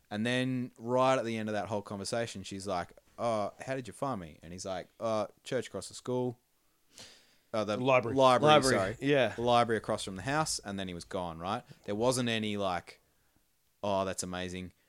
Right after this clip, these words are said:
Speaker 1: And then the best part about that is it didn't fix everything, right?
Speaker 3: Yeah.
Speaker 1: The, the specific example I'll use is when bloody Colin Firth learns Portuguese.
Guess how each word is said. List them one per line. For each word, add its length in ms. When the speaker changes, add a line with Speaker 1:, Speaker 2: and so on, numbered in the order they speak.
Speaker 1:
And 120
then 120
the 60
best 360
part 220
about 340
that 300
is 120
it 120
didn't 220
fix 400
everything, 560
right? 360
Speaker 3:
Yeah. 180
Speaker 1:
The, 260
the 420
specific 720
example 520
I'll 140
use 420
is 160
when 340
bloody 320
Colin 340
Firth 400
learns 540
Portuguese. 880